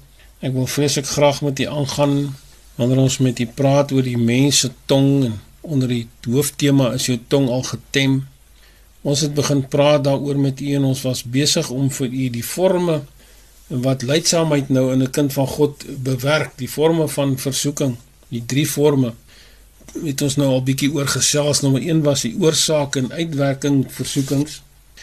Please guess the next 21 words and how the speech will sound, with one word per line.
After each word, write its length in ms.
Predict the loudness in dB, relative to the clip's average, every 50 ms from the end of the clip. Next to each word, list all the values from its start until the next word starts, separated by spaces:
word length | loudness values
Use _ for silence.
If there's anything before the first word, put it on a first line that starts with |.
| -20 -20 -20 -20 -20 -20 _ -8 0
en 60 | 2 2
die 140 | 2 2 2
tweede 300 | 0 0 0 2 2 2
een 120 | 2 2 2
was 200 | 2 0 0 0 0
gelooftoetse 880 | 0 0 0 2 2 2 0 0 -4 -6 -6 -4 -2 -2 -2 -2 -2 -6 -10 _ -20 _ _ -20 -20 -20 -20 -20 -18 -6 -2
wat 220 | -2 -2 0 0 -2
lydsaamheid 640 | -2 0 0 2 2 2 4 4 4 2 2 2
bewerk, 460 | 0 -2 -2 -2 -2 -2 -2 -2 -2
nie? 240 | -2 -2 -2 -2 -4 -12 -20 -20 -20 _ -20 -20 -20 _ _ -20 _ _ _ -20 -16 -6
Petrus 460 | -2 0 0 2 2 0 2 2 0 0
gesê 300 | 0 -2 0 0 0 0 0
het, 120 | -2 -6
ons 180 | -8 -8 -6 -4
moet 160 | -2 0 0
nie, 340 | 0 0 0 0 0 2 0 2
eh, 280 | 0 0 -2 -4 -8 -10 -12 -6
weghardloop 680 | -4 -2 -2 -2 -2 -2 -2 -2 0 -2 -2 -2 -2 -6
of 140 | -6 -6
swaar 340 | -6 -4 -2 0 0 0 0 0
kry 300 | 0 0 0 0 -2